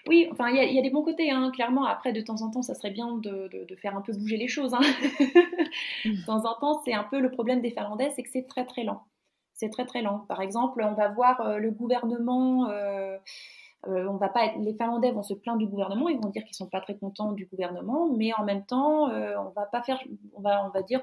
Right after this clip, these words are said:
Speaker 1: bon, ben, du coup, on attend les prochaines élections et là, on va voter.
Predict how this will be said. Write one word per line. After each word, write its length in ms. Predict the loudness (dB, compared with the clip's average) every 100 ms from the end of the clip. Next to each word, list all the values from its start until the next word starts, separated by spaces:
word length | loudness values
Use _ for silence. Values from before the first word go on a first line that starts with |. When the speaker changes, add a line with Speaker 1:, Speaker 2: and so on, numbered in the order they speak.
| -2
Speaker 1:
bon, 160 | -10 -6
ben, 300 | -6 -6 -10 -14
du 100 | -20
coup, 200 | -2 0
on 120 | 2
attend 240 | -2 0
les 80 | -2
prochaines 340 | -2 -8 -6 -2
élections 400 | -4 -4 -4 -2
et 100 | 2
là, 120 | 2
on 40 |
va 120 | 2 0
voter. 340 | -4 -10